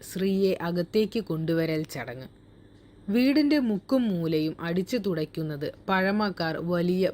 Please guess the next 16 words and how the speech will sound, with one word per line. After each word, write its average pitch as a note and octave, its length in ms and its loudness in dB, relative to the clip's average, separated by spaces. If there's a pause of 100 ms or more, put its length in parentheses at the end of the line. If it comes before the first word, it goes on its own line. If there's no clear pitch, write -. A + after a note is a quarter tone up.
പ്രാധാന്യത്തോടെയാണ് E3+ 1200 0
ചെയ്തിരുന്നത്. D3 760 -4 (840)
ചവറുകൾ C4+ 640 4
അടിച്ചുകൂട്ടി E3 760 -4 (180)
സന്ധ്യയ്ക്ക് G3+ 720 0
അത് E3 200 -6
കത്തിക്കും. - 520 -8 (720)
ദക്ഷിണായനത്തിന്റെ A3+ 1300 2
ആരംഭവുമാണിത്. E3+ 1200 -2 (1040)
കർക്കിടകം D4 720 4
പുലരും G3 460 2
മുതലുള്ള D3+ 560 -2 (240)
പ്രത്യേക B3 540 2
ചടങ്ങാണ് D3+ 680 -6 (120)
വിസ്തരിച്ചുള്ള G3 840 0
കുളി. A#2 320 -10